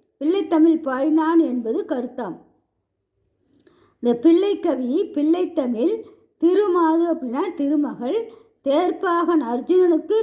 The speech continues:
தேரோட்டும் சாரதியாக கண்ணபிரான். இதனால் இப்பெருமானுக்கு பார்த்தசாரதி என்ற பெயரும் உண்டு. மால்னா அழகு, பெருமை என்று சொல்லக்கூடிய பொருள்.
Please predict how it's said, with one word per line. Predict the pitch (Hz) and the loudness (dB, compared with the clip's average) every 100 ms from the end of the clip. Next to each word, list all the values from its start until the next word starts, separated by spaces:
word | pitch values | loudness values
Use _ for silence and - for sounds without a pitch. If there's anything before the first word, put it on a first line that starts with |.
| 440 | 0
தேரோட்டும் | 277 262 285 339 311 302 370 392 | 0 0 0 0 0 -2 -4 -6
சாரதியாக | 392 269 247 302 294 269 240 233 185 294 466 466 - _ _ | -4 -4 -2 -2 -2 -2 -2 -4 -4 -4 -4 -8 -20 _ _
கண்ணபிரான். | - 240 320 330 262 226 247 320 - _ _ _ _ _ _ _ _ _ _ _ _ _ | -6 4 4 4 0 -4 -4 -6 -10 _ _ _ _ _ _ _ _ _ _ _ _ _
இதனால் | 269 285 320 294 320 392 320 | 0 4 4 2 0 -2 -2
இப்பெருமானுக்கு | - 269 339 381 349 240 - 403 427 | 0 0 2 2 0 -2 -4 -6 -6
பார்த்தசாரதி | 277 247 320 320 381 359 311 294 262 311 | -6 -4 -4 -4 -6 -2 -2 -2 0 0
என்ற | 277 254 240 | 0 -2 -6
பெயரும் | 240 226 277 302 247 | -4 -4 -2 -2 -2
உண்டு. | 202 196 214 - - _ - | -6 -4 -4 -4 -18 _ -4
மால்னா | 247 320 330 302 359 311 | 0 2 2 2 0 -2
அழகு, | 254 277 269 320 | -2 -4 0 -2
பெருமை | 320 247 240 269 208 | 0 -4 -2 -4 -4
என்று | 202 254 254 | -6 -4 -4
சொல்லக்கூடிய | 247 226 226 208 208 247 494 - - _ _ _ | -4 -4 -4 -4 -2 0 -2 -4 -20 _ _ _
பொருள். | - 233 254 392 480 - | -6 0 2 2 0 -6